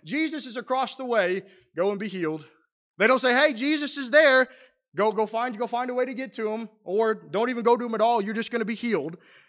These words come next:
That's talking about their faith. It was active. It was obedient. That's James chapter two, verses fourteen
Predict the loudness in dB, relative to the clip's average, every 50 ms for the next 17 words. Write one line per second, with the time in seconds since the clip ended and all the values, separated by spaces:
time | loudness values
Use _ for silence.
0 | _ _ _ _ _ -10 -10 -10 -10 -12 -16 -18 -18 -20 _ _ _ _ _ _
1 | -4 -4 -4 -4 -4 -6 -6 -4 -4 -4 -2 -4 -6 -6 -4 -4 -4 -4 -4 -6
2 | -6 -8 -6 -2 -2 -2 -2 -4 -6 -10 -12 -10 -10 -8 -8 -4 -4 -4 -4 -4
3 | -6 -6 -6 -6 -6 -8 -8 -8 -6 -4 -4 -4 -4 -6 -4 -4 -4 -4 -6 -8
4 | -12 -8 -8 -8 -8 -8 -10 -10 -10 -10 -8 -10 -12 -8 -4 -4 -4 -4 -2 -4
5 | -4 -4 -4 -6